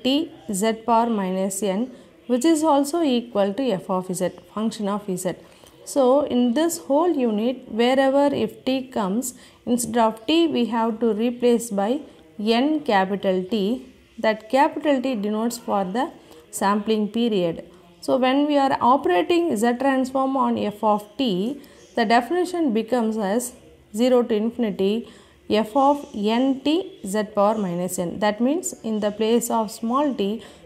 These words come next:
we are replacing small n capital T, which is also the result of z, that is equal to function of z. This is the basic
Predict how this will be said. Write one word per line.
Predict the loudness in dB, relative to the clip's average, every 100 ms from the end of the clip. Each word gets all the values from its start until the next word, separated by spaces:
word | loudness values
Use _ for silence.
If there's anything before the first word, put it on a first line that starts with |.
| -4
we | 0
are | 2
replacing | 2 0 0 -2 0 0 0 -2 -10
small | -4 0 0 0
n | 0 0 -2
capital | -2 -4 -4 -2 -2 -2
T, | -2 -4 -4 -18 -20 -20 _
which | -2 2
is | 2 2
also | 0 2 0 0 0
the | 2 0
result | 0 0 -2 0
of | 0 -2 -6 -20 -18 -10
z, | -4 -2 -2 -8 -10
that | -6 -4
is | -2
equal | -4 -4 -4 -2
to | -4 -4
function | -4 -4 -4 -6
of | -4
z. | -4 -4 -6
This | -2 -2
is | -2 -2
the | -2 -2 0
basic | 2 2 0 -4